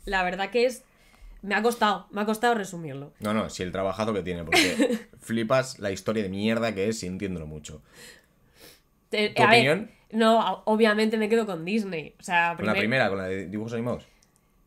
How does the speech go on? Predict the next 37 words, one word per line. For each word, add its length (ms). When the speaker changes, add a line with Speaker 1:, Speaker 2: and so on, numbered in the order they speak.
Speaker 1:
Es 120
que 80
las 240
dos 160
son 160
parecidas. 640
Speaker 2:
Pa-, 140
pa' 80
mí 100
son 140
iguales. 320
Speaker 1:
Pa' 120
mí 120
son 100
iguales. 380
Speaker 2:
Yo 60
Speaker 1:
Y, 20
Speaker 2:
creo 120
que 60
es 100
una 160
Speaker 1:
y, 40
Speaker 2:
evolución. 420
Speaker 1:
y 80
simplemente 640
lo 360
único 320
que 80
le 100
veo 140
distinto 520
es, 300
eh, 800
un 180
poco 320
el, 480
el, 460